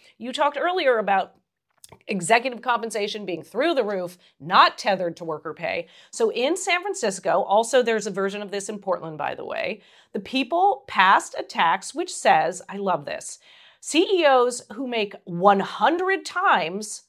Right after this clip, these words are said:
or more the median salary of the company's employees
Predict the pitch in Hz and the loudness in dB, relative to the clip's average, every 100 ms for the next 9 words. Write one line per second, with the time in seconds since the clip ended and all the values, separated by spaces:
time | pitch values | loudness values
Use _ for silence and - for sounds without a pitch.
0 | _ 214 240 262 247 190 190 214 254 269 | _ 0 4 6 6 4 -2 -2 -2 -4
1 | 269 277 269 240 170 160 196 - _ _ | 2 6 6 6 0 -2 -6 -10 _ _
2 | - 196 214 202 _ 202 214 214 - 208 | 4 4 4 -4 _ 0 4 4 0 -4
3 | 220 254 254 254 240 302 254 175 190 - | -2 -2 -2 -6 -2 2 4 2 -4 -8